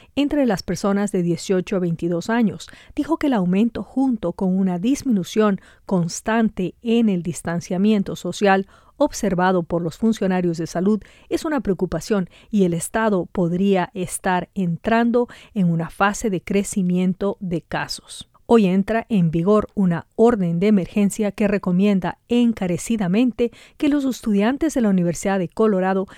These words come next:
se pongan en cuarentena durante catorce días, debido al aumento significativo de casos de covid diecinueve en Boulder, desde que comenzaron las clases.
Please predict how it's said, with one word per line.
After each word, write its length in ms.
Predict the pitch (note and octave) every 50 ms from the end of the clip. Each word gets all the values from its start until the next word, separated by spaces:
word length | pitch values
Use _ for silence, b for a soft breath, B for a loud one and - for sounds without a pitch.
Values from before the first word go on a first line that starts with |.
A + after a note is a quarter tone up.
| B B B
se 240 | - - F#3+ F3
pongan 420 | E3 _ - G#3+ A#3 B3+ B3+ G#3 F#3
en 120 | F3 E3+ -
cuarentena 720 | - G#3+ G#3 G#3 G3 E3+ C#3+ - F#3 G3 F#3+ G3 G3 G3+
durante 540 | G3+ F#3+ F3+ F3+ F3 F3+ F3+ F3+ E3+ - E3+
catorce 640 | E3 - D3 D#3 - - F3+ F#3+ F#3+ - - G3 F#3
días, 420 | G3+ A#3+ A#3 F#3 D#3+ - - - B B B B B B
debido 320 | - D4 - D#4 D#4 D4+ C4+
al 80 | A#3+
aumento 500 | G3+ F#3 F3 E3+ F3+ G3 A#3 A3 - -
significativo 1160 | F#3+ - - B3 B3 B3+ A3 G3 - A3+ A#3 - - F3+ - - A3 A3 G#3+ G#3 G3+ G#3 A3 B B B B B B
de 160 | F3 F3+ F3
casos 440 | - F#3+ F#3 F3+ - - G3 F#3 F3
de 100 | F#3 -
covid 240 | - F3+ F3+ F#3+ F3
diecinueve 600 | F#3+ F#3+ - - C4 B3+ B3+ A3+ G#3 G#3+ G#3+ - -
en 300 | A3 F#3+ E3+ E3 D#3+ D3
Boulder, 480 | - F#3+ F#3 F3+ E3+ E3 - - - - B B B B B B
desde 300 | - G#3 F#3+ - - G3
que 140 | E3 G3 F3+
comenzaron 600 | - F#3 F3+ F3 F3 - - F#3+ F#3+ F#3+ F#3+ G3 _
las 260 | - G3+ F#3+ F3 -
clases. 560 | - - C#4+ E4+ F4+ - - - - - -